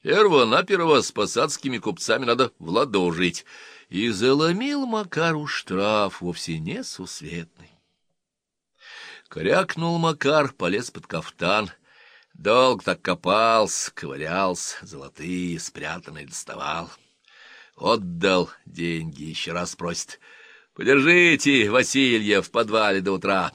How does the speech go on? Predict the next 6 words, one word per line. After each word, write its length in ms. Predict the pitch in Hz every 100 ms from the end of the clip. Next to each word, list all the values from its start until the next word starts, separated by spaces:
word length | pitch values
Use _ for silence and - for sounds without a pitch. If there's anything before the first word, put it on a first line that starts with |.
| _
пусть 320 | 165 143 -
проспится, 920 | 156 147 95 151 139 98 - 101 - - - -
протрезвеет». 920 | 123 117 139 117 131 135 104 92 85
Так 220 | 127 - _
и 120 | -
договорились. 720 | 82 80 78 73 67 - -